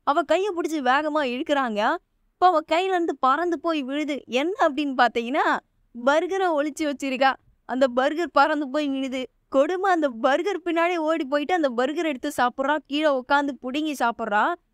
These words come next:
இப்படி சாப்பிட்டுட்டு இருக்கும்போது அவகிட்ட சொல்றாங்க, "நம்ம பரம்பரை வாட்ச் காணாம போச்சு, அதை தான் தேடிட்டு வந்தா. நீ என்னடா பர்கருக்கு நாய் மாதிரி சண்டை போட்டுட்டு இருக்கியே?" அப்படின்னு சொன்னதும், இப்ப அவளும் அவங்க அம்மாவும் சேர்ந்து என்ன பண்றாங்க,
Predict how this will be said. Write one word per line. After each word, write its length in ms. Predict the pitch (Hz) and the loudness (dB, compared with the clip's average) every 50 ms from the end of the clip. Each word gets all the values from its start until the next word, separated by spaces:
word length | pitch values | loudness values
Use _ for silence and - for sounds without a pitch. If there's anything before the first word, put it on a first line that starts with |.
| _ _ _ | _ _ _
இப்படி 180 | 269 269 320 - | -4 -4 -2 0
சாப்பிட்டுட்டு 360 | 359 330 370 381 392 392 302 | 0 0 0 0 -2 -2 -2
இருக்கும்போது 580 | 349 330 294 311 311 320 320 330 330 302 285 277 | -2 -2 -2 -2 0 0 0 2 2 2 2 0
அவகிட்ட 180 | 277 277 330 320 - | -2 -2 -4 -2 -2
சொல்றாங்க, 500 | 311 285 285 302 320 320 311 294 294 269 240 _ _ _ _ _ | -2 -2 0 0 0 0 0 0 -2 -2 -2 _ _ _ _ _
"நம்ம 200 | - 247 262 277 | -4 0 0 0
பரம்பரை 500 | 254 - 294 294 339 370 370 359 370 359 | 0 0 -2 -2 0 -2 2 2 4 4
வாட்ச் 320 | 330 294 277 294 302 - 320 269 - 254 | 4 2 2 0 0 -2 -6 -2 0 0
காணாம 360 | 240 262 302 330 320 311 269 | 0 2 2 0 -2 -2 -2
போச்சு, 320 | 269 285 277 240 - 294 | -4 -4 -4 -2 -2 0
அதை 220 | 262 240 247 269 285 | 0 0 0 0 0
தான் 160 | 311 330 302 | 0 0 0
தேடிட்டு 380 | 269 277 285 285 294 294 254 | -2 -4 -2 -2 -2 -4 -2
வந்தா. 320 | 262 254 254 247 262 277 320 | -2 -4 -2 0 0 0 0
நீ 320 | 294 311 285 269 302 370 | -2 -4 -4 -2 -2 -2
என்னடா 300 | 415 415 415 415 415 392 302 247 | -2 0 0 0 0 0 0 2
பர்கருக்கு 500 | 240 269 320 392 381 415 415 403 - 392 | 2 2 2 2 0 -2 -4 -4 -4 -2
நாய் 420 | 359 311 269 247 247 285 349 381 381 | -2 -2 0 2 2 2 2 2 2
மாதிரி 220 | 370 381 370 359 | 0 0 0 -2
சண்டை 280 | 349 359 339 339 359 330 | 0 0 0 0 0 -2
போட்டுட்டு 280 | 349 349 285 330 277 311 | -2 -4 -2 -2 -4 -4
இருக்கியே?" 260 | 320 262 330 320 294 | -4 -2 0 0 0
அப்படின்னு 200 | 269 240 269 269 | 0 -2 -4 -6
சொன்னதும், 680 | 247 262 269 247 240 226 214 220 220 262 330 381 392 359 | -4 -2 -2 -2 -2 -2 -2 -2 -2 0 -2 -2 -4 -6
இப்ப 340 | - 269 311 285 - 339 311 | -4 -4 -4 -2 0 0 0
அவளும் 500 | 285 285 311 349 415 466 440 415 415 440 | 2 0 0 0 0 0 0 0 -2 -2
அவங்க 200 | 427 392 359 320 | -2 -2 0 0
அம்மாவும் 360 | 302 302 311 339 381 381 359 339 | 0 0 2 2 2 2 2 0
சேர்ந்து 320 | - 359 349 339 320 320 | -2 -4 -4 -2 0 0
என்ன 180 | 302 311 320 311 | 2 2 0 0
பண்றாங்க, 460 | 262 285 285 294 311 320 330 359 | 0 -2 -2 0 -2 -2 0 -2